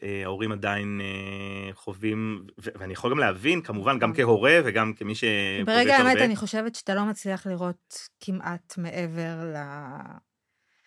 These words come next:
Speaker 2: לפרימטר המאוד מאוד צר של הרצונות שלך, המטרות שלך, הקשיים שלך, האתגרים שלך,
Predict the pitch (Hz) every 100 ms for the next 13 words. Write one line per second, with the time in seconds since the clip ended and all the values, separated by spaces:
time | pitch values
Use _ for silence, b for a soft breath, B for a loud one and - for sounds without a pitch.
0 | _ - 196 233 208 202 208 220 196 185
1 | 196 220 208 202 - 202 185 180 - 196
2 | 180 175 170 - _ _ _ - 165 160
3 | - 180 220 - 208 196 170 170 160 185
4 | 185 180 165 180 170 160 - 160 170 175
5 | 175 175 160 156 151 170 165 175